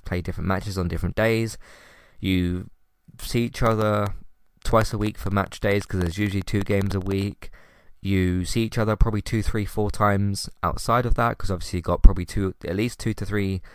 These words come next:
hopefully more training sessions per week. Um, we know that they hang out with each other sometimes outside of the games. So imagine you're spending, like, a lot of time with somebody, but you also work with that person. So you've got, like, your work life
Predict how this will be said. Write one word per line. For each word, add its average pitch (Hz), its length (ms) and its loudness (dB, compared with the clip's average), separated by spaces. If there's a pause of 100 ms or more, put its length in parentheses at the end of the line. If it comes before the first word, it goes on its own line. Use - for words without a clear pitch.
(340)
hopefully 104 340 0
more 92 220 0
training 92 320 0
sessions 95 400 -2
per 87 180 4
week. 113 440 -2 (520)
Um, 90 480 2
we 95 140 2
know 92 180 4
that 87 140 0
they 87 300 0
hang 92 240 0
out 90 160 0
with 92 100 0
each 90 140 -6
other 92 200 -2
sometimes 101 680 2
outside 123 400 0
of 123 80 -2
the 123 80 -2
games. 120 420 0 (400)
So 131 160 2
imagine 170 400 4
you're 139 160 2
spending, 110 580 0
like, 98 180 -2
a 101 60 0
lot 98 200 0
of 98 100 -2
time 101 340 2
with 92 100 0
somebody, 90 380 0
but 82 140 -8
you 101 160 -2
also 107 340 2
work 92 460 2
with - 140 8
that - 180 -2
person. 82 420 6
So - 100 -2
you've 101 160 2
got, 113 200 6
like, 104 240 2
your 98 80 0
work 98 360 2
life 92 440 0